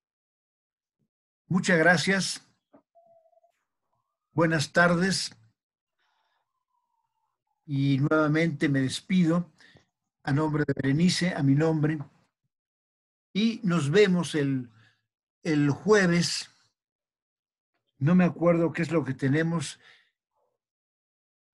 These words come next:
Tengo entendido que el jueves tenemos, em,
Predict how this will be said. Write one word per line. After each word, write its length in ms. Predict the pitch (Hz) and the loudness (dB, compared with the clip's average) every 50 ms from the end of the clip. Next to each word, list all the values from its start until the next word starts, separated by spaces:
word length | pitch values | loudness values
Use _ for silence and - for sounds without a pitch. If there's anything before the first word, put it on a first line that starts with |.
| _ _ _ _ _ | _ _ _ _ _
Tengo 300 | - 185 190 190 170 185 | -4 -2 -2 0 0 0
entendido 840 | 185 180 156 143 - 160 151 151 151 147 139 170 165 143 147 139 139 | 0 0 0 0 -2 -2 0 0 0 -2 -2 -2 -2 -2 -2 -2 -2
que 120 | - 139 | -4 -6
el 60 | 123 | -8
jueves 640 | - - - 151 170 175 165 160 170 156 - - - | -8 -8 -6 -2 -2 0 0 -2 -2 -4 -6 -8 -6
tenemos, 580 | - 139 131 143 151 151 160 160 151 139 - _ _ _ _ _ _ _ _ _ _ _ _ _ _ _ _ _ _ _ _ _ _ _ _ _ _ _ _ _ _ _ _ _ _ _ - | -4 -2 -2 -2 -2 -4 -4 -6 -8 -8 -10 _ _ _ _ _ _ _ _ _ _ _ _ _ _ _ _ _ _ _ _ _ _ _ _ _ _ _ _ _ _ _ _ _ _ _ -10
em, 360 | 185 151 143 143 131 127 123 | -8 -6 -4 -4 -4 -4 -6